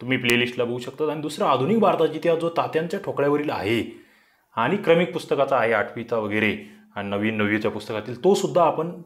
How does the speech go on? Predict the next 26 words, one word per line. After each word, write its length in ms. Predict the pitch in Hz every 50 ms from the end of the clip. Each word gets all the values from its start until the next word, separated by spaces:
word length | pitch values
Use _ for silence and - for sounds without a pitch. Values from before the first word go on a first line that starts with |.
| -
डिटेलमध्ये 720 | 131 117 120 151 160 160 - 190 190 185 180 151 135 139 127
घेतलेला 320 | 117 - - 110 101 101
आहे, 140 | 98 95 110 107
तर 80 | 139 143
ते 200 | 160 - 185 180
तुम्ही 240 | 180 196 196 196 185
व्हिडिओमधूनही 540 | 131 131 151 165 175 180 175 175 180 180 180
कव्हर 220 | 170 170 170 170
करू 160 | 151 156 165
शकतात. 300 | 160 156 147 - 151 147
आणि 140 | 147 165 175
याच्यात 280 | 151 147 151 220 165 - - - - - - _ _ _ _ _ _ _ _ - 98
जीकेमध्ये, 600 | 92 120 139 147 214 214 208 185 147 107 90 -
अ, 380 | - 107 101 101 101 101 104 104 104
तुम्हाला 180 | 131 139 147 160
जर 120 | 160 160
बघितलं 300 | 160 156 156 160 160 170 175
तर 80 | 175 165
विज्ञान, 520 | 131 107 117 110 107 135 147 135 104 - - - - - _ _ _ _ _ _ _ _ _ _ _ _ _ _ -
इतिहास, 680 | 107 110 113 - 180 170 123 131 135 120 95 - - - - _ _ _ _ _ _ _ _ -
भूगोल, 500 | 98 87 92 107 113 147 170 165 135 - - - - - - - _ _ _ _ _ _ _ _ -
राज्यघटना, 840 | 107 107 113 123 123 143 170 160 160 147 151 156 156 131 92 - - - - _ _ _ _ _ _ -
चालू 260 | 147 131 139 156 170
घडामोडी, 480 | 160 131 127 139 143 139 139 131 113 92 - - - - - _ _ _ -
मित्रांनो, 380 | 120 135 - 175 175 180 202
या 180 | 202 175 175 180